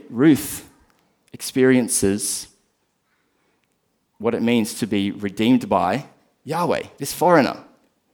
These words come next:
in terms of her story, right? So I say this, uh, s-, uh, sort of as my last point, right? There's two types of foreigner. There's one who's strayed and come back,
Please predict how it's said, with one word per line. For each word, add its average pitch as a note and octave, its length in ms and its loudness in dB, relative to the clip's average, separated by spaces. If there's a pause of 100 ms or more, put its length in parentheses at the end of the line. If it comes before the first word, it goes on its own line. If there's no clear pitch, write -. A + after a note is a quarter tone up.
(720)
in - 40 -20
terms A2+ 160 -4
of G#2 80 -6
her A2 80 -6
story, A#2+ 580 2 (300)
right? G2+ 300 0 (1800)
So C#3 120 0
I C3+ 80 6
say C#3 220 8
this, - 360 0
uh, A2+ 360 4
s-, - 260 -6 (240)
uh, A2+ 380 2
sort B2+ 200 2
of A2+ 80 4
as A#2 120 2
my A2 120 2
last C3 380 4
point, F#2 240 0 (840)
right? A#2 160 2
There's - 1300 -20 (180)
two D#3+ 140 -6
types D#3 220 4
of B2 80 -6
foreigner. D#3+ 260 6
There's A2+ 120 2
one C3 160 4
who's B2 160 2
strayed D3 580 6
and A2 160 0
come A2 200 2
back, A#2+ 340 -2